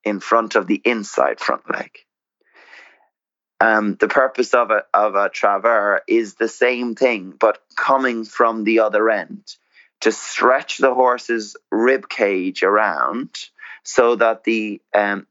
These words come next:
outside hind leg can step underneath the horse towards the inside front leg.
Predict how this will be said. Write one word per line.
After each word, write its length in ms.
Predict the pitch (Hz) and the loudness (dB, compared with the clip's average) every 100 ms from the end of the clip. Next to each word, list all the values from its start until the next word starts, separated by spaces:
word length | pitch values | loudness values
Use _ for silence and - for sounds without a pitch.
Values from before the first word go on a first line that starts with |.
| - | -2
outside 560 | 120 135 135 131 113 107 | 2 2 0 2 2 0
hind 400 | - 131 123 104 | -4 -4 -4 -4
leg 280 | - - - _ _ _ _ - | -4 -4 -12 _ _ _ _ -4
can 200 | 113 107 | -4 -4
step 520 | - - 117 110 - _ _ _ - | -8 0 2 2 -4 _ _ _ -4
underneath 800 | 135 127 117 113 113 104 - - | -4 0 -2 -2 -4 -6 -8 -4
the 120 | 104 | -2
horse 460 | 101 85 101 - _ _ - _ | 0 0 -4 -16 _ _ -20 _
towards 420 | - 113 113 107 | 0 2 2 0
the 200 | - 104 _ | -4 -6 _
inside 580 | 139 139 120 110 98 92 | -2 -2 -2 0 2 0
front 340 | - 113 104 | -2 -2 -2
leg. 280 | - 53 - | -2 -2 -4